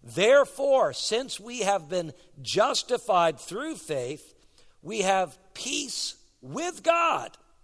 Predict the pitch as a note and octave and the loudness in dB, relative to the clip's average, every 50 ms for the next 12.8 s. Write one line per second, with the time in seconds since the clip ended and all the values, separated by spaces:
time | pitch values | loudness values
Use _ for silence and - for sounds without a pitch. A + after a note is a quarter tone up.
0 | _ _ _ _ - _ _ _ _ _ - _ _ _ - - - G3+ G3+ A3+ | _ _ _ _ -20 _ _ _ _ _ -20 _ _ _ -16 -8 -2 2 6 6
1 | A3 A3+ A3 D#3+ C#3+ D#3 E3 E3+ C3 G#2+ C3+ C3+ B2 - F#3+ - - A3 C4+ D4+ | 6 6 4 0 -2 -2 -2 -4 -4 -8 -10 -10 -10 -10 -10 -8 -6 -6 -4 -4
2 | C#4+ A#3+ G3+ - - - - - - _ _ _ _ _ _ _ _ _ _ _ | -6 -6 -8 -10 -12 -12 -14 -20 -20 _ _ _ _ _ _ _ _ _ _ _
3 | _ _ _ _ _ _ _ _ _ _ - F3+ G#3 G#3 G3 F3+ E3+ G#3+ A3+ G#3+ | _ _ _ _ _ _ _ _ _ _ 0 2 2 2 2 0 0 -2 -2 -2
4 | E3+ C#3 F#3+ F#3+ F#3+ F#3 - - - - - D#3+ F3 G3+ A3 A#3 A3+ D#3+ - C#3+ | 0 4 6 6 6 6 4 0 -6 -2 0 2 4 4 4 2 -2 -6 -2 2
5 | E3+ F3 F#3 - - F3 D3 A#2+ C#3 D#3+ D#3+ D#3 - - - E3+ F#3+ G#3 A#3 B3 | 4 4 4 2 0 -6 -8 -8 -6 -4 -4 -6 -8 -8 -4 -2 -2 -2 -2 -4
6 | G#3 - - - F3 E3 D#3+ C3+ A#2 E3+ G3+ A#3 B3+ B3+ F3 - D#3+ D3 B2+ G#2+ | -6 -8 -8 -8 -6 -6 -6 -4 -4 -2 -2 -2 -4 -6 -8 -10 -10 -10 -8 -8
7 | D#3 G3 A3 A#3+ G3+ F#3+ A3 - - - E3 C#3+ D3+ F3+ F3+ F3+ - A3+ G3 - | -8 -8 -8 -8 -10 -10 -10 -10 -10 -10 -10 -6 -2 -2 -2 -2 -2 -4 -6 -4
8 | - G3+ G#3 G#3 G#3+ G#3+ G#3 G3+ - - F3+ F3+ E3+ D3 - - E3+ E3 D#3 - | -4 -2 0 0 0 0 -2 -2 -4 -6 -6 -6 -6 -8 -4 -2 -2 -2 -2 -2
9 | - D3+ E3 F#3 A3+ A#3 A3 - - A3 A3+ A3+ A3 F3 - - D#3+ G3 G3+ A3+ | 0 2 4 4 4 2 0 -4 -8 -8 -8 -8 -10 -12 -8 -4 -2 0 2 2
10 | B3 C4 A3 - - - - - - - - D3+ D3+ D3+ D3+ E3 F#3 F3+ - F3 | 2 0 0 -4 -10 -18 -20 -20 -10 -2 0 0 0 0 0 0 0 -2 -2 -8
11 | D3+ C#3 - - - - - C4 B3+ A3+ E3 B2+ - - - - - D3+ E3+ G#3 | -12 -14 -16 -16 -12 -10 -8 -8 -6 -8 -8 -10 -12 -14 -16 -14 -8 -8 -8 -4
12 | A3+ G3+ A#3+ A3 D#3+ - - C#3 C3 B2 A#2 A#2 A#2 A2+ - | -2 -2 -2 -4 -6 -12 -12 -8 -8 -6 -6 -6 -8 -10 -14